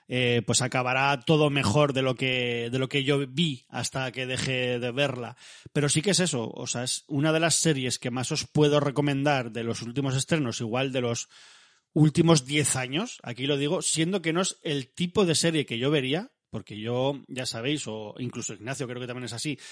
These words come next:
que nos gusta mucho la, la serie de terror, incluso la serie que, las series que son duras. Antes he hablado de Leftovers.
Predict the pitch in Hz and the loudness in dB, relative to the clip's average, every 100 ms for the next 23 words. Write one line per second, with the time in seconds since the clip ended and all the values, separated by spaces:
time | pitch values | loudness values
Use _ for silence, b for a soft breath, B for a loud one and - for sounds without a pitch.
0 | B B 123 123 135 151 156 170 147 123 | B B -8 -8 -4 -2 0 0 0 0
1 | 117 113 113 110 - - _ _ _ _ | -2 -4 -6 -6 -10 -14 _ _ _ _
2 | _ - 113 - 143 156 151 147 127 151 | _ -10 -4 0 2 2 2 0 4 12
3 | 180 175 143 131 139 139 135 123 147 160 | 12 12 10 4 2 2 0 0 0 0
4 | 165 160 139 139 147 156 151 139 123 170 | -2 -4 -2 -2 -2 -2 0 0 4 6
5 | 156 107 123 139 147 143 143 139 139 127 | 6 2 -6 -4 -2 0 0 0 -2 -2
6 | - 170 147 113 - | 2 4 4 -2 -8